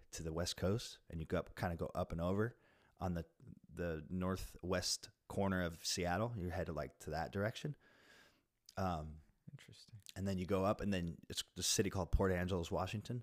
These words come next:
Speaker 2: Uh-huh.
Speaker 1: just before the coast. It's on the river there, or I don't know if it's a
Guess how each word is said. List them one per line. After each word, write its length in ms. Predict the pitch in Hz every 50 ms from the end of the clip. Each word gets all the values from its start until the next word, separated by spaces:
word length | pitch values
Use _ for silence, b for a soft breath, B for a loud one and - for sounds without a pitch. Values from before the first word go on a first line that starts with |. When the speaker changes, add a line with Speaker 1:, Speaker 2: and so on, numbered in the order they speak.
| - -
Speaker 2:
Uh-huh. 240 | 113 104 98 80 85 - b b b
Speaker 1:
just 200 | b - 104 -
before 260 | - 104 - - 95 87
the 80 | 76
coast. 500 | - - 87 82 87 101 - - - - - -
It's 180 | - 98 95 - -
on 200 | 95 104 98 92
the 100 | 87 78
river 300 | 76 78 80 78 90 95
there, 180 | 95 98 101 104 104 104
or 220 | 85 87 80 69 - -
I 60 | 85
don't 100 | 82 82
know 80 | 82
if 100 | 80 -
it's 120 | - 71 -
a 80 | 80